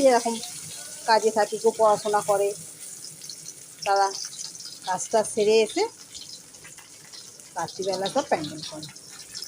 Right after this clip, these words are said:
কালকে অনেক রাত পর্যন্ত প্যান্ডেল করেছে, তখন বোধহয় এগারোটা বারোটা অবধি প্যান্ডেল করেছে, তারপরে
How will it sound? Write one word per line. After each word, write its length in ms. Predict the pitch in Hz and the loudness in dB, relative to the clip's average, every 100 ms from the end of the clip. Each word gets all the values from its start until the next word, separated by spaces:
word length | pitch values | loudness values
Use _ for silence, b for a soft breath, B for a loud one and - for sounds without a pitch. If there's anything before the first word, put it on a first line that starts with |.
| - | -4
কালকে 220 | 208 208 226 | -2 4 4
অনেক 180 | 240 339 320 | 6 6 4
রাত 100 | - | 2
পর্যন্ত 260 | 226 208 196 196 | 0 -2 -2 -2
প্যান্ডেল 280 | 202 175 175 170 | -2 -2 -4 -4
করেছে, 320 | 175 160 - 147 - - - - - - - - - - - - | -4 -4 -8 -10 -12 -16 -18 -18 -16 -14 -12 -12 -12 -12 -14 -8
তখন 200 | 190 196 202 | -4 -2 -2
বোধহয় 260 | 196 202 196 | 2 4 4
এগারোটা 360 | 196 202 196 196 190 | 2 2 2 2 2
বারোটা 300 | 190 185 190 | 2 0 -2
অবধি 160 | 185 - | -6 -6
প্যান্ডেল 300 | 185 170 175 165 | -6 -4 -6 -8
করেছে, 320 | - 131 - - - - - - - | -12 -18 -16 -18 -16 -18 -18 -16 -6
তারপরে 420 | 180 165 185 233 | -4 -4 -2 0